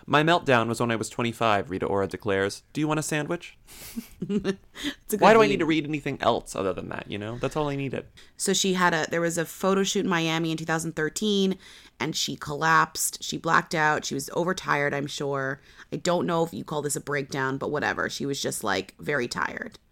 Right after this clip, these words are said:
Speaker 2: right?
Speaker 1: Mm-hmm.
Speaker 2: Um, and then she went to the hospital and she's fine. And that's literally the only thing. It's just one paragraph where it's like, "Helicopter."
Speaker 1: But
Speaker 2: and I
Speaker 1: what about
Speaker 2: woke
Speaker 1: the
Speaker 2: up.
Speaker 1: helicopter? She just
Speaker 2: Um,
Speaker 1: got
Speaker 2: I
Speaker 1: in
Speaker 2: think
Speaker 1: the
Speaker 2: they took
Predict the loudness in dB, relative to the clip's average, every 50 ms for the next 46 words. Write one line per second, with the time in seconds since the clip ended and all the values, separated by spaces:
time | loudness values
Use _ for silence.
0 | _ _ _ _ _ _ -2 -2 0 0 -2 -4 -6 -12 _ _ _ _ _ _
1 | 0 0 2 2 2 0 0 0 0 0 0 0 0 0 0 -2 0 4 4 4
2 | 4 2 -2 -4 -2 -2 0 0 0 -2 -4 -4 _ -6 -4 -4 -4 -4 -4 -4
3 | -4 -6 -6 -10 -12 -12 -8 -6 -6 -6 -6 -4 -4 -4 -4 -4 -4 -4 -2 -2
4 | 0 0 2 2 4 6 6 4 4 2 0 -2 -2 -2 -2 -2 -4 -6 -6 -8
5 | -8 -10 -8 -4 -2 -2 -2 -2 -4 -4 -4 -4 -2 0 2 2 2 0 -2 -8
6 | -8 -6 -4 -4 -4 -4 -4 -4 -4 -4 -6 -8 -14 -20 _ _ _ -16 -2 2
7 | 4 4 4 4 4 4 2 2 0 -6 -6 -6 -6 -6 -8 -12 0 2 2 2
8 | 6 8 8 8 10 8 8 6 6 4 4 4 2 2 2 2 2 2 2 0
9 | -4 -4 -4 -4 -8 -12 _ _ _ -20 -20 -20 -20 -20 -20 -20 -20 -20 _ -20
10 | -20 -20 -20 _ _ _ _ _ _ -4 -2 2 2 2 4 4 6 8 8 8
11 | 8 6 6 6 4 4 4 4